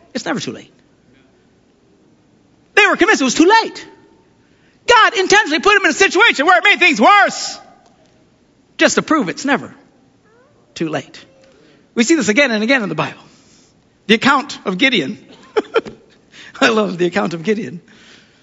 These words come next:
Now, when you read it, in the beginning, Gideon is a coward. He's freaking out. He's hiding in the basement because the Midianites are in town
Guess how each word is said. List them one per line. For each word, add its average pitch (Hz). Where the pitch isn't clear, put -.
Now, 277
when 311
you 285
read 370
it, -
in 240
the 262
beginning, 262
Gideon 220
is 202
a 196
coward. 160
He's 254
freaking 247
out. -
He's 208
hiding 202
in 170
the 156
basement -
because 160
the 143
Midianites 151
are 143
in 135
town 127